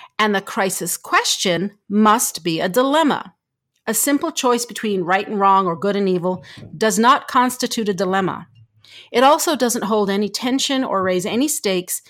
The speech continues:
because the reader knows exactly what the protagonist will choose. He'll choose what's right. And in these kinds of highly polarized choices, the right thing for the protagonist is pretty easy to spot. So, since Buck is the protagonist,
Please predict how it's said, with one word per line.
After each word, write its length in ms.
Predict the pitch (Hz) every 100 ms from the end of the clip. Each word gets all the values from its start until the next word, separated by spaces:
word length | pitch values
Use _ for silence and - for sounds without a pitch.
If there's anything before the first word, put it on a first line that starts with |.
| - -
because 260 | 254 262 233
the 100 | 233
reader 320 | 262 277 277
knows 360 | 233 202 202
exactly 480 | 208 165 185 175 190
what 200 | 185 185
the 80 | 208
protagonist 760 | 220 220 196 170 165 165 - 165
will 120 | 156
choose. 640 | - - 202 147 - - - _ _
He'll 140 | 294
choose 280 | - 175 160
what's 200 | 180 -
right. 360 | 202 294 180 - - - _ - - -
And 120 | 214
in 120 | 220
these 200 | 240 294
kinds 340 | - 277 247 220
of 80 | -
highly 340 | 233 220 226
polarized 680 | 226 226 220 202 185 175 -
choices, 680 | - 269 269 196 165 165 - _ _
the 100 | 202
right 340 | 190 240 320 -
thing 240 | 277 254
for 160 | 247 226
the 80 | 202
protagonist 840 | 214 - 254 247 208 185 175 - _
is 160 | 220 226
pretty 280 | - 285 254
easy 300 | 220 190 185
to 80 | 165
spot. 400 | - 160 147 - _ _ _ _ _ - - - -
So, 320 | - 214 147
since 320 | - 311 392
Buck 340 | - 277 269 -
is 200 | 254 285
the 80 | 269
protagonist, 760 | 220 208 185 175 156 165 -